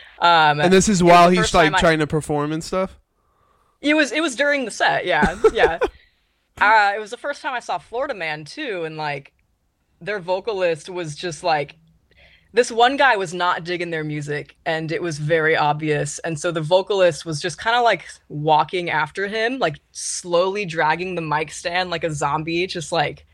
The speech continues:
Speaker 1: w-, <laughs> walking towards him, and this guy's getting hella pissed, like, crossing his arms and shit. And, I mean, it was just, like, really fucking, like, if you're not having fun, like, go fucking smoke a cigarette outside or some shit, you know?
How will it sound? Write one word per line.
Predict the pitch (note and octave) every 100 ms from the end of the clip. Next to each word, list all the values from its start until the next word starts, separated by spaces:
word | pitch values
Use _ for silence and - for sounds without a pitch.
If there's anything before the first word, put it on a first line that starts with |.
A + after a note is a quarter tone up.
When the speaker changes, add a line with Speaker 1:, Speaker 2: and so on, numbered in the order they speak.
| _ _ _ _ _ _ _ _ -
Speaker 1:
w-, | D#3 D3+ - _ -
<laughs> | - - -
walking | F3 F3 E3 A3 A#3
towards | - G3+ G#3 G3+
him, | G3
and | F3+
this | F#3 -
guy's | F3+ E3 D4+
getting | B3+ A#3
hella | F3 G3 G3+
pissed, | D#3+ G3 F#3 F#3+ - - - -
like, | G#3 G3
crossing | F#3+ E3 G3+
his | F#3 D#3+
arms | D3+ E3+ E3+
and | F3
shit. | F#3 E3 -
And, | E3+ -
I | G3
mean, | F#3+ F#3
it | A#3
was | C4 B3+
just, | - D4+
like, | D4+ G#3 - _ _ _ _ _ -
really | D#3+ F#3+ F#3+ F3
fucking, | - F3 E3+ E3
like, | A3+
if | C#4+
you're | C#4+
not | C#4+ D#4+
having | D4+ C4+ A3+
fun, | - C4 G3+ F3
like, | F3+ D#3
go | G3+ A#3
fucking | - B3+ A#3+ A3
smoke | - A3
a | A3
cigarette | - G3+ F#3+ E3+
outside | D#3 E3 E3 E3
or |
some | D3+ D#3 D#3
shit, | D#3+ D3+
you | D3
know? | D#3 D#3+